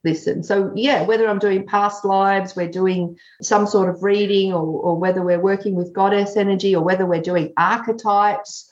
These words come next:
um, whatever it is, chakra work, it is all opening ourselves up to listen to us and what we know, which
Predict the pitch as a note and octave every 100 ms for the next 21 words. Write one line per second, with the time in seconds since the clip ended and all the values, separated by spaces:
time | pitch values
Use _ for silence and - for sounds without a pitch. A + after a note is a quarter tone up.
0 | _ _ _ F3+ E3 D#3+ D#3 D#3 C3+ -
1 | _ _ _ - G3 G#3+ - F#3+ B3 A3
2 | F#3+ E3 D#3+ D3+ - - - - - -
3 | G3+ G3+ G#3 G#3+ G3 F#3 F#3 F3+ F3 -
4 | _ _ - A3 G3+ G#3 G3 E3+ - -
5 | F#3+ G#3+ A#3+ G3 E3 D#3+ E3 F3+ F#3 _
6 | _ - - E3+ - - F#3+ G#3+ G3+ F#3
7 | E3+ E3 E3 F3+ E3+ E3+ - - E3+ F3
8 | F3+ F#3 E3 E3+ - - A3 - - B3+
9 | - - - - E3+ _ _ _ _ _
10 | _ _ _ _ _ _ _ B3+ A3 G#3
11 | G#3 - G3 F3+ F3 F#3 C3 C3+ B3 D4
12 | - - - G3 F#3+ F#3+ F#3+